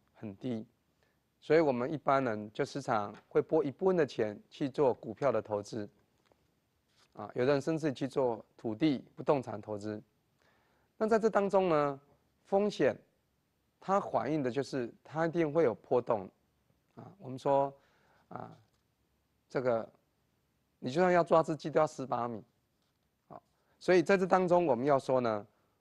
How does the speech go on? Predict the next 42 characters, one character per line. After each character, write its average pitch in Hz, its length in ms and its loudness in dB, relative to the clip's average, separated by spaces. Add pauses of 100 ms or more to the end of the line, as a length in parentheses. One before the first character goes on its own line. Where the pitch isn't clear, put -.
(120)
啊， 104 260 -8 (560)
投 165 220 2
资 233 160 0
人 131 280 6 (200)
除 190 160 0
了 190 100 4
在 165 220 2
投 139 240 -4
资 160 180 -4
活 139 140 -2
动 139 120 -4
中 131 320 0 (600)
需 214 220 -4
注 208 200 -2
意 196 120 0
所 135 180 0
获 165 180 0
得 135 140 -4
的 113 120 -6
报 165 280 2
酬 117 240 -4
率， 131 240 -6 (880)
啊， 110 260 -12 (400)
高 170 220 4
低 151 160 -2
之 135 160 -4
外， 123 240 2 (260)
其 196 200 -2
实 160 120 -6
还 147 120 2
有 165 160 2
隐 120 180 -4
含 113 160 -4
在 147 140 2
投 120 200 -2
资 123 240 -10
标 131 240 2
的 127 160 -4
中 110 240 -8
的 101 160 -10 (100)
风 107 200 -10
险。 - 180 -18